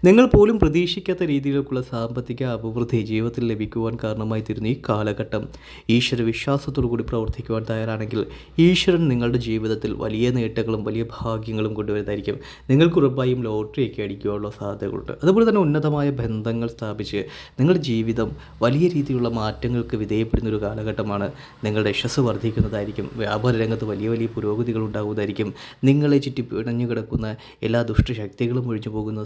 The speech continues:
സാഹചര്യങ്ങൾ നിങ്ങൾക്ക് മുമ്പിൽ തുറക്കപ്പെടുന്നതായിരിക്കും. ഉറപ്പായും നിങ്ങൾ സാമ്പത്തിക അഭിവൃദ്ധി നേടിയെടുക്കുന്ന ഈ കാലഘട്ടം ഉയർച്ചയുടെ കാലഘട്ടം തന്നെയാണ് നിങ്ങൾക്ക് സംഭവിക്കുന്നത്.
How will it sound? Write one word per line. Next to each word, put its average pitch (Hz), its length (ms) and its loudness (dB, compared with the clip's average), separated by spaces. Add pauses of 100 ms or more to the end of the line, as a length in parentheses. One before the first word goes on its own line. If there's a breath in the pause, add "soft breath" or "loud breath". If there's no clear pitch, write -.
സാഹചര്യങ്ങൾ 107 500 -4
നിങ്ങൾക്ക് 107 380 -4
മുമ്പിൽ 107 320 -2
തുറക്കപ്പെടുന്നതായിരിക്കും. 107 800 -2
ഉറപ്പായും 165 460 2 (380 loud breath)
നിങ്ങൾ 220 320 4
സാമ്പത്തിക 139 600 -2 (140)
അഭിവൃദ്ധി 117 520 -6
നേടിയെടുക്കുന്ന 113 680 -2 (380 loud breath)
ഈ 113 160 2
കാലഘട്ടം 107 680 -4
ഉയർച്ചയുടെ 104 500 -4
കാലഘട്ടം 101 460 -2
തന്നെയാണ് 104 360 -2 (320 loud breath)
നിങ്ങൾക്ക് 104 460 -4 (120)
സംഭവിക്കുന്നത്. 104 720 -4